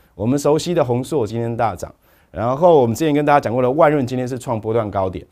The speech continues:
然后呢，你也可以看到有个叫泰森，这是我们二零二，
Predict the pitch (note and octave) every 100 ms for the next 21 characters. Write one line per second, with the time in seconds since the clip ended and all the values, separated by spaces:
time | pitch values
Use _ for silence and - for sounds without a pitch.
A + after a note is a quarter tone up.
0 | _ _ _ _ - A#2+ D3+ F3+ D#3+ D3
1 | C#3+ D3 C3 G#2 C#3+ A#2+ B2+ B2+ F#2+ F2+
2 | A2+ C#3+ - E3+ C#3 C#3 C#3 C#3+ D#3 A#2
3 | G2 F2 - _ _ _ F3 E3 C3 C3
4 | - F#3+ C3 D#3